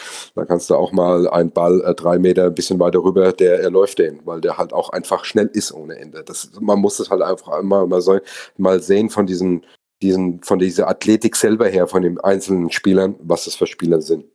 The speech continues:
Das ist das Erste. Ja. Ähm, pff, dazu jetzt mal zu sagen, ähm, ob die Chiefs, ähm, <laughs> den Super Bowl wieder gewiss, äh, gewinnen, ähm, da muss ich immer sagen, wenn man sich das immer genau anschaut in der N F L, ähm, kann immer sehr, sehr viel passieren.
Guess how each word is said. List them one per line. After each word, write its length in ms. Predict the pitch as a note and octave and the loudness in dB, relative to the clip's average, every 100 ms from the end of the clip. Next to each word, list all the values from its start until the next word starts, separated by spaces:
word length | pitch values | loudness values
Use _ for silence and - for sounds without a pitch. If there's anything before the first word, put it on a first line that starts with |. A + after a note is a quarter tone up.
| - | -18
Das 180 | D2 D2+ | -16 -14
ist 140 | - | -8
das 0 | |
Erste. 400 | C#2+ - - - _ - | -8 -8 -10 -12 _ -14
Ja. 240 | D2+ D#2 - - - - _ _ - | -10 -10 -12 -20 -18 -18 _ _ 0
Ähm, 480 | G#2 G#2+ G#2 G#2 - F2+ - - - | 2 2 0 -2 -8 -20 -20 -20 -16
pff, 400 | - - - C#2 C#2 D#2 G2+ G2+ G#2+ _ | -14 -16 -20 -20 -20 -20 -20 -20 -20 _
dazu 460 | A#2 A#2+ - C3 C3+ | 2 2 2 2 6
jetzt 280 | B2 - A#2+ | 4 2 0
mal 280 | A2+ A#2 | 4 4
zu 160 | A2+ G#2 | 0 -4
sagen, 540 | F#2+ G2+ A2 A#2 G#2+ - | 2 4 4 2 -2 -2
ähm, 280 | G#2+ G#2 G2 | -2 0 -2
ob 200 | A2 - | -2 0
die 120 | G#2 | -2
Chiefs, 680 | - - A#2 A#2+ - - - | -2 0 2 2 0 -6 -4
ähm, 540 | F#2 G#2 G#2 G2 F2 F#2+ F#2 F2 - - - | -2 0 -2 -4 -6 -10 -18 -14 -10 -4 -6
<laughs> 440 | _ - - - | _ -18 -16 0
den 120 | G#2 | 2
Super 300 | G2 A#2 A#2+ | 4 2 2
Bowl 320 | G#2 A2 G#2 G#2+ | 4 4 4 4
wieder 220 | G#2 G2 | 4 4
gewiss, 320 | F#2+ A2+ A2+ - | 4 2 -2 0
äh, 240 | G2+ F#2 | 2 4
gewinnen, 420 | F#2+ F#2+ A2+ A2+ - - - _ - | 2 2 2 0 -4 -20 -20 _ -6
ähm, 320 | G2 G2+ G2 | -2 -2 0
da 100 | F#2+ | 0
muss 200 | G2 G#2 | 2 0
ich 80 | G2+ | 0
immer 200 | G#2+ G2 | 2 2
sagen, 340 | F#2 F#2 G2+ | 4 2 2
wenn 120 | G2 G2 | 2 2
man 120 | F#2+ | 0
sich 180 | F#2+ - | -2 -4
das 180 | F#2 | -4
immer 200 | F#2 G2+ | 0 0
genau 500 | F#2+ F#2+ F#2 F2 F#2+ | 0 0 2 2 4
anschaut 440 | E2+ F#2+ G2+ F2+ F2+ | 2 -2 0 0 0
in 160 | F#2 | -2
der 140 | F#2 E2 | -2 -2
N 100 | F#2+ | -2
F 200 | F2 - | -2 -4
L, 300 | D2 F2+ F2 E2+ | -2 0 0 -4
ähm, 200 | F2+ - | -12 -10
kann 180 | F#2+ | -8
immer 180 | - F2 | -2 -2
sehr, 180 | E2 E2 | 2 2
sehr 180 | D#2+ D2 | 2 -2
viel 180 | E2 D#2 | -6 -10
passieren. 400 | D2+ - - | -10 -10 -16